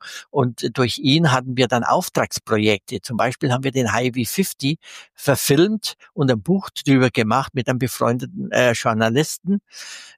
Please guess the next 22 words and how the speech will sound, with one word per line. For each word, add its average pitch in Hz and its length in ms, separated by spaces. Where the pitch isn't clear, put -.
den 127 120
Manfred 120 480
Köhler, 165 380
der 156 180
war 135 280
mit 143 120
dabei, 127 360
der 117 240
war 113 120
so 127 180
für 120 180
die 117 140
Orgin-, 113 420
äh, 110 280
für 117 220
die, 113 140
die, - 460
äh, - 380
journalistische, 117 1080
journalistische 113 920
Geschichte 107 500
tätig. 135 420